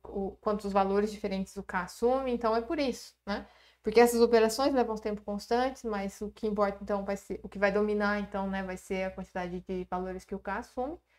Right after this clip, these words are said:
e aí conclui-se que é teta de N, tá bom? E aí, então, a gente pode voltar aqui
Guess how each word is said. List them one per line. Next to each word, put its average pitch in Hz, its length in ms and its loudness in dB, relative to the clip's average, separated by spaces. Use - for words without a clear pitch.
e 294 100 4
aí 247 400 6
conclui-se 269 680 -6
que 285 120 -6
é 285 40 -2
teta 277 300 -6
de 381 100 -10
N, 226 220 -6
tá 185 140 -14
bom? 202 240 -8
E 254 60 2
aí, 254 100 6
então, 320 220 2
a 320 40 2
gente 311 160 -4
pode 254 200 2
voltar 269 260 -2
aqui 359 260 -2